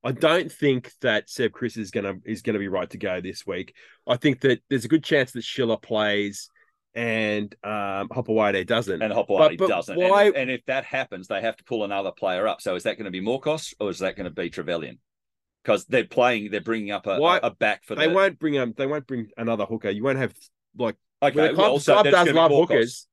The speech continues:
Speaker 2: It's gonna, yeah, they do. Uh, it's gonna be, it's gonna be, um, it's gonna be Morkos then, because I don't think Hopoate is gonna play. I think Schiller's gonna come into that position.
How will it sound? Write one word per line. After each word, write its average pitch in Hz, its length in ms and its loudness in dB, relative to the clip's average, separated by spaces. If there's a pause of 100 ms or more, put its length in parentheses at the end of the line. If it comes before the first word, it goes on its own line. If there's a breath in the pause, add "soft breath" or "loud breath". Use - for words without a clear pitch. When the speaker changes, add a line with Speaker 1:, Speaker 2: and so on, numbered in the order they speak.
Speaker 2:
It's 113 120 -10
gonna, 110 160 -8
yeah, 104 100 -4
they 87 140 -2
do. 85 240 -4 (140)
Uh, 107 200 0
it's 120 120 -4
gonna 147 200 -2
be, 117 220 0
it's 120 120 -2
gonna 120 180 -6
be, 107 320 -4
um, 95 320 -4
it's - 140 -10
gonna 127 160 -2
be 95 120 -4
Morkos 104 480 0
then, 87 180 -4
because 98 300 -2
I 120 180 2
don't 104 240 0
think 98 160 -10 (100)
Hopoate 87 380 -4
is 78 100 -10
gonna 78 140 -12
play. 82 200 -6
I 82 40 -4
think - 180 -12
Schiller's 131 280 -6
gonna 92 160 -10
come 85 220 -6
into 78 200 -12
that 95 200 -4
position. 85 500 -10